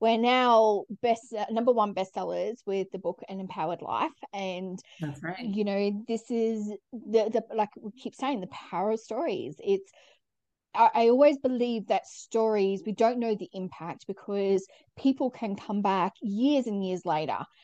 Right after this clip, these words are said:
Speaker 1: and go, "I read your story, I've heard about you, and you made this change."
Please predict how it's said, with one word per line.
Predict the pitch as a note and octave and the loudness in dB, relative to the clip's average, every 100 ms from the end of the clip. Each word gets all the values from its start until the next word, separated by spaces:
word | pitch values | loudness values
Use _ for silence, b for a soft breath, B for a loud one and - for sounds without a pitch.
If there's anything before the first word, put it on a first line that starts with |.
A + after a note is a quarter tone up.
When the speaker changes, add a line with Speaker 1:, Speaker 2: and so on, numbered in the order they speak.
| b _ | b _
Speaker 1:
and | G#3 G3 | -4 0
go, | G3 F#3+ - - | 2 0 -2 -4
"I | B3 | 0
read | A#3 A3 | 0 -2
your | G#3 | -4
story, | - G#3 F#3+ F3+ | -4 -2 0 0
I've | F3+ - - | -2 -4 -2
heard | B3 A#3+ | 0 2
about | A3+ F3+ - | 2 -2 -2
you, | F#3+ F3+ E3+ b b b _ | -2 -2 -2 b b b _
and | G#3 G#3 G3+ F#3+ | 0 2 0 -2
you | G#3+ G3+ A#3+ | -2 0 2
made | A#3+ G#3 | 2 2
this | F#3 F3+ | -4 -6
change." | - A3 G3 E3 G3+ | -8 -6 -4 -6 -10